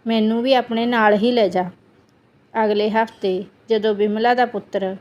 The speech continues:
ਉਸ ਨੂੰ ਮਿਲਣ ਆਇਆ ਤਾਂ ਉਸ ਦੀ ਖੁਸ਼ੀ ਦਾ ਕੋਈ ਠਿਕਾਣਾ ਨਾ ਰਿਹਾ। ਬਿਮਲਾ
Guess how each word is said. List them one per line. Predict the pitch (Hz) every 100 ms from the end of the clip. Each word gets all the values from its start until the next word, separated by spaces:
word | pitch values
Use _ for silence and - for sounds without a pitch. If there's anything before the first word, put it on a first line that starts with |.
| - _
ਉਸ | 240 240
ਨੂੰ | 262 277
ਮਿਲਣ | 254 220 214
ਆਇਆ | 208 196 190
ਤਾਂ | - 202 196 - _ _ _
ਉਸ | - 247
ਦੀ | 240 277
ਖੁਸ਼ੀ | 269 247 240
ਦਾ | 208 202 190 202 - -
ਕੋਈ | 262 294
ਠਿਕਾਣਾ | 285 269 226 202 190
ਨਾ | 202
ਰਿਹਾ। | 233 214 160 - _ _ _ 208
ਬਿਮਲਾ | 214 214 233 202